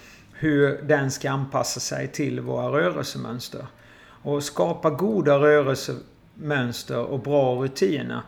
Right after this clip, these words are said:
det gör ju att kroppen mår betydligt bättre och kan utföra då, eh, den bästa rörelsen. Och kan den utföra den bästa rörelsen så kan den också få ut den mesta kraften och spara kraft och så vidare och så vidare.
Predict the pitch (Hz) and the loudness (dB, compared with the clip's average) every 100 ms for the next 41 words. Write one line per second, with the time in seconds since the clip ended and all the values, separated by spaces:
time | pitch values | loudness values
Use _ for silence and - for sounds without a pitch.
0 | - - - 135 156 147 143 135 - - | -16 -10 0 6 8 8 6 2 -2 -2
1 | 151 143 - 131 135 147 127 131 - 151 | 0 0 -2 -2 0 0 0 -4 -2 0
2 | 123 123 - 131 - - 120 117 135 143 | 0 -4 -2 -4 -4 -8 -6 -4 -6 -4
3 | 135 147 147 - 139 127 123 127 139 123 | -2 0 -2 -4 -2 -2 -2 -2 0 -2
4 | 117 - - - - - - - - 135 | -4 -12 -20 -20 -20 -18 -14 -14 -10 -6
5 | 139 127 104 151 147 - 147 131 151 139 | -2 -2 2 2 2 -2 0 2 4 4
6 | 113 113 - 147 156 143 143 - - 156 | 0 -6 -8 -8 -6 -6 -6 -6 -2 0
7 | 160 160 175 170 151 143 147 151 135 190 | 0 0 -2 0 2 2 0 -4 0 0
8 | 190 - 139 143 147 127 123 - 120 - | 0 0 2 2 2 0 -4 -6 -8 -8
9 | 131 131 123 131 135 - 131 - 139 120 | -6 -4 -4 -4 -6 -6 -8 -4 -4 -6
10 | - 113 127 147 147 - 113 - - 302 | -8 -8 -6 -4 -4 -4 -6 -4 -2 -4
11 | - - - 208 - - - - - - | -6 -12 -10 -10 -12 -20 -20 -18 -10 -10
12 | - 147 156 123 117 - 135 113 - 120 | 2 6 6 4 0 -2 -2 -2 -8 -12
13 | - 113 113 104 71 71 - 101 92 - | -10 -8 -8 -8 -8 -10 -12 -12 -12 -12
14 | 52 | -14